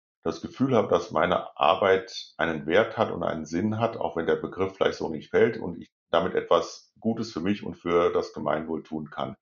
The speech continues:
Ich glaube, das ist bei ganz vielen Menschen so ganz weit oben.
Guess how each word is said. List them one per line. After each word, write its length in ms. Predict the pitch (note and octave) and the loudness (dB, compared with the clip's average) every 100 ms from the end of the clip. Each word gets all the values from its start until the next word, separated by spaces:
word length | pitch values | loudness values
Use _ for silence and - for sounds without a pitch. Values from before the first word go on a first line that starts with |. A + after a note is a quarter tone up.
| _ _ _ | _ _ _
Ich 40 | - | 0
glaube, 160 | A2+ A2 | 2 2
das 80 | |
ist 80 | G2 | 0
bei 120 | F2 | 0
ganz 300 | E2 F#2 F#2 | 2 0 -2
vielen 300 | - F2 E2+ | -10 -6 -4
Menschen 380 | E2 E2 D#2+ D#2+ | -2 -2 -4 -10
so 460 | D#2 D#2+ E2 D#2 D#2 - | -6 -4 -6 -8 -14 -4
ganz 280 | - A2 - | -2 -2 -2
weit 200 | D2+ - | -2 0
oben. 380 | A2+ A#2 A2+ | -2 0 -4